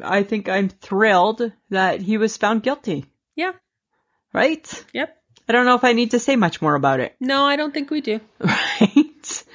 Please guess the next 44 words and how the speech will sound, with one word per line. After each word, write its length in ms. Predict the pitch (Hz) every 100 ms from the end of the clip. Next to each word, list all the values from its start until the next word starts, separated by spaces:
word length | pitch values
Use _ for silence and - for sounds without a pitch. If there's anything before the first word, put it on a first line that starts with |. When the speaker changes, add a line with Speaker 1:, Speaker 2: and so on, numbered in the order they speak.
| -
Speaker 2:
No. 160 | 285 294 302
Speaker 1:
I 80 | 202
think 240 | 220 226
that, 180 | 233 208 - 196 170 - _
you 160 | 185 185
know, 280 | 170 202 247 _ -
I 200 | 196 190
think 260 | 208 208
that 240 | 196 190 -
that 240 | 185 185
was 500 | 202 196 - - - _ _ _ _
what 180 | 202 190
needed 300 | 208 214 220
to 80 | 214
be 120 | 226
done. 320 | 220 247 143 - - _ -
Speaker 2:
I 120 | 269
think 180 | 294 294
it's 160 | -
time 360 | - 285 277 269
to, 380 | - 285 254 247 - - - -
it's 240 | 226 233
time 220 | - 226
for 120 | 220
the 100 | 226
system 380 | 226 220 - 214
to 100 | 202
be 180 | 202 208
reformed, 640 | 196 190 185 180 302 349
and 120 | 330
it's 280 | 240 226 -
time 460 | - 214 208 214 208
that 220 | 214 208 _
it 180 | - 233
needed 300 | 226 240 240
to 80 | 240
happen. 520 | 214 190 196 262 277 - _
Like, 160 | 196 190
Speaker 1:
There 100 | 180
Speaker 2:
it 40 |
Speaker 1:
needs 260 | 190 196 -
to 80 |
be 160 | 196 220
repair. 680 | 180 185 - 196 139 208